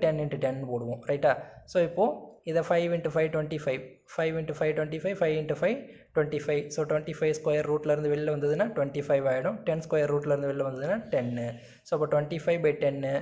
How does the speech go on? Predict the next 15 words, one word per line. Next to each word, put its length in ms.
டூ 80
பாயிண்ட் 280
ஃபைவ்னு 360
கிடைக்கும். 340
அப்போ 200
என்னுடைய 320
ஆன்சர் 260
என்ன 140
வருதுங்க? 300
டூ 80
பாயிண்ட் 260
ஃபைவ் 220
அப்படின்னு 320
கிடைக்குது. 380
இது, 100